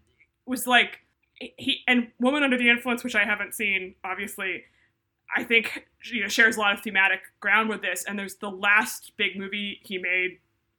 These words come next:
um, several years after this in the eighties, um, which I think is called Love Streams, is also about an alcoholic. And, like, he was an alcoholic, and there's a lot of that in these various movies, right? But she's often playing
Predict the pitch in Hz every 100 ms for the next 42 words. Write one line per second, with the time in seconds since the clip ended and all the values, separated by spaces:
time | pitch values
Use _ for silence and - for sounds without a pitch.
0 | _ _ - - 208 202 196 - - -
1 | - 196 - 190 - 196 196 - 190 -
2 | 196 196 196 185 185 - 202 175 180 170
3 | 180 _ _ _ _ _ - 214 233 214
4 | 208 - 185 160 190 - 262 247 254 262
5 | - 208 208 - 208 220 202 190 185 185
6 | 185 190 196 185 - 190 196 - 240 240
7 | 226 202 208 185 196 180 151 - 190 190
8 | 190 190 185 190 202 - 190 190 180 175
9 | - _ _ - 190 185 185 196 190 185
10 | - 190 185 175 185 180 208 - - -
11 | - 226 - - 233 233 - 196 - 185
12 | - - 196 190 180 170 180